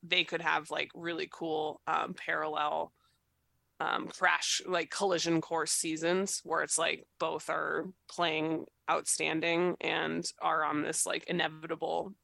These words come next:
course to clash in the championship final or something like that, um, which I think would also be very cool.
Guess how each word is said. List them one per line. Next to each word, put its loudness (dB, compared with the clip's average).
course -2
to -2
clash 0
in -8
the -2
championship -4
final -4
or -4
something 0
like 2
that, 4
um, 2
which 0
I -2
think -2
would -4
also -2
be -8
very -4
cool. -2